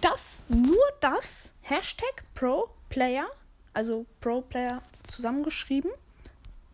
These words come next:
unter die Folge Byron schreibt, werdet ihr in der nächsten F-, also das ist ein Gewinnspiel. Wer das Passwort unter diese Folge schreibt,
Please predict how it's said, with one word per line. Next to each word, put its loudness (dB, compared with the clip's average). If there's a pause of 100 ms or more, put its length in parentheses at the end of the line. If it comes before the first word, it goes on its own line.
(320)
unter 4
die -2
Folge 0 (200)
Byron 0
schreibt, -4 (1200)
werdet 0
ihr 4 (460)
in 0
der 2
nächsten 2
F-, -6
also -4
das -6
ist -12 (800)
ein -2
Gewinnspiel. -8 (1120)
Wer 0
das -6
Passwort -4
unter -4
diese -4
Folge -4
schreibt, -8